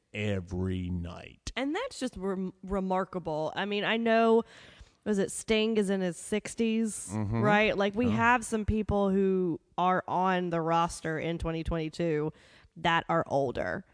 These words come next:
Speaker 1: Sure.
Speaker 2: right? But I don't know. That just seems to be working full time
Speaker 1: Yeah.
Speaker 2: at that age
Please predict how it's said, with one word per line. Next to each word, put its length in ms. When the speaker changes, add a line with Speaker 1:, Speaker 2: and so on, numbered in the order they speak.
Speaker 1:
Sure. 160
Speaker 2:
right? 320
But 340
I 60
don't 180
know. 200
That 160
just 240
seems 760
to 120
be 320
working 540
full 400
time 760
Speaker 1:
Yeah. 140
Speaker 2:
at 320
that 320
age 600